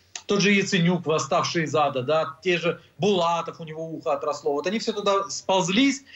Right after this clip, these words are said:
и они что начинают рассказывать, что это судят каждого из нас. Да правильно, да каждого из вас, да.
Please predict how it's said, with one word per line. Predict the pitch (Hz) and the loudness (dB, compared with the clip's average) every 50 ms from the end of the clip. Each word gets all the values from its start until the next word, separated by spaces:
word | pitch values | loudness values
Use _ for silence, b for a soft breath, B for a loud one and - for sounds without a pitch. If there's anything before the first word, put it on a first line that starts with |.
| B B B | B B B
и | 175 | 2
они | 208 240 262 | 2 2 2
что | - - 226 | 0 0 0
начинают | 208 196 - - 202 202 196 185 185 | 0 2 2 2 2 2 2 2 2
рассказывать, | 180 170 - - 175 143 127 127 123 127 127 | -2 -2 0 0 2 2 2 0 -2 -4 -4
что | - - - 196 185 180 180 B B B B B B | -6 -2 0 0 0 0 -2 B B B B B B
это | 226 233 226 - 214 | -2 0 0 0 -4
судят | - - - 262 277 285 269 220 190 - | -4 -4 -4 -2 -2 0 0 -2 -2 -2
каждого | - 226 226 220 - 170 220 208 208 202 | 0 0 0 0 0 0 -2 0 0 -2
из | 196 185 | -2 0
нас. | 190 165 135 135 | 0 -2 0 0
Да | 226 262 277 | 0 0 0
правильно, | - - 302 302 294 277 220 160 135 120 117 123 | 2 2 2 2 2 0 -2 -2 -6 -8 -12 -4
да | 131 220 | -4 -2
каждого | 240 - 302 285 262 233 285 277 277 277 | -2 0 0 0 0 0 -2 -2 -2 -2
из | 269 - | -2 -4
вас, | 262 247 214 151 123 123 - | -2 0 0 0 0 -2 -2
да. | 202 214 190 - - - | 0 0 0 0 -2 -8